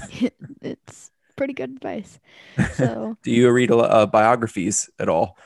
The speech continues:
Speaker 2: Uh, not
Speaker 1: There's
Speaker 2: really. <laughs>
Speaker 1: Yeah, that, it's, I tend to, I didn't get really into biographies until I got older, but that's a really good way to learn. If you read, like, a, there's a good one,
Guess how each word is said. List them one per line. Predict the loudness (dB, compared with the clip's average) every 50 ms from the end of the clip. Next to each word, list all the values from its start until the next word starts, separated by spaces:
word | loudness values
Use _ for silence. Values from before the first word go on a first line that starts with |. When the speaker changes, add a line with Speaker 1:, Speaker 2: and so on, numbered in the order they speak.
| -18 -12 -8
Speaker 2:
Uh, | -6 -6 -6 -4 -6 -6 -8 -8 -12 _ _
not | -16 -10 -8
Speaker 1:
There's | -8 -8 -10 -10
Speaker 2:
really. | -8 -6 -4 -4 -2 2 6 6 6 6 6 4 -2 -10 _ _ _
<laughs> | _ _ -4
Speaker 1:
Yeah, | 0 4 4 6 6 4
that, | 4 4 2 2 2 0 -10
it's, | -8 -8 -8 -8 -10 -20 _ _ _ _ _ _ _ _ _ _ _ -10 -10
I | -6
tend | -2 -2 -2 0 0
to, | 0 0 0 0 -2 -4 -8 _ _ 0
I | 2 4
didn't | 4 4 2
get | 2 2
really | 2 2 2 0 0
into | -2 -2 -2 -2
biographies | 0 0 0 0 -2 -4 -4 -4 -4 -4
until | -4 -4 -4 -4
I | -2 -2
got | -2 -2 -2
older, | -2 -2 -2 -4 -6 -4
but | 0 2
that's | 2 2 2
a | 2
really | 0 2 2 2
good | 2 0 0 0
way | 2 2 2 2 0 -2 _ _ -20 _ _ _ _ _ -6
to | -2 0
learn. | 0 0 0 0
If | 0
you | 2 2
read, | 4 4 4
like, | 4 2 0 2
a, | 0 0 0 -2 -6 -8 -6
there's | -4 -4 -4 -4
a | -4
good | -2 -2 -2
one, | -2 -2 -4 -4 -6 -8 -10